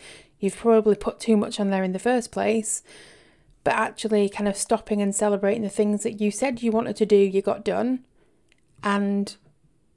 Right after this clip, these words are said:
you defined what success was and you achieved it. And if you didn't achieve it, that's still not a bad thing. Like, it doesn't mean, "Oh, well, I defined what success meant to me that day and I didn't achieve it, so, like, that's just gonna make me feel more overwhelmed." No, it can actually help you to figure out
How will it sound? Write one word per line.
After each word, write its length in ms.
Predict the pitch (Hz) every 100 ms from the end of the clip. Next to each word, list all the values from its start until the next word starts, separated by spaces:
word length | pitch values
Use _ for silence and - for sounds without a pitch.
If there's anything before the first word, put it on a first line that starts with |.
| _ _ _ _ _ -
you 80 | 233
defined 480 | 208 202 208 214 233
what 160 | 247 -
success 420 | 220 208 190 -
was 420 | 175 190 208 - _ -
and 140 | 214
you 100 | 196
achieved 480 | 190 - 226 233 220
it. 280 | 185 247 - - - -
And 100 | 233
if 140 | 277 302
you 80 | 254
didn't 280 | 277 277 -
achieve 240 | - 214 202
it, 60 |
that's 220 | 208 -
still 200 | - 330
not 160 | 330 -
a 40 | 240
bad 160 | 220 233
thing. 240 | - 247 208
Like, 180 | 214
it 80 | 214
doesn't 200 | 240 247
mean, 220 | 233 220 -
"Oh, 200 | 190 196
well, 320 | 196 190 196 - - - _
I 80 | -
defined 420 | 214 208 220 240
what 120 | 247 233
success 400 | 226 - 214 -
meant 180 | 220 226
to 60 |
me 100 | 214
that 180 | 208 220
day 120 | 208
and 100 | 208
I 40 | 202
didn't 240 | 214 220
achieve 340 | 214 214 202
it, 180 | 202 208
so, 360 | - 202 196 202 - - - _ -
like, 140 | 214
that's 160 | 220 -
just 140 | 220
gonna 100 | 214
make 120 | 208 226
me 80 |
feel 240 | 208 214 208
more 200 | 202 202
overwhelmed." 720 | 208 214 208 196 202 226 - - - - -
No, 220 | 226 233
it 120 | -
can 140 | - 240
actually 300 | - 262 214
help 440 | 233 254 247 -
you 200 | 208 226
to 140 | 233
figure 340 | 226 240 226 214
out 260 | 208 -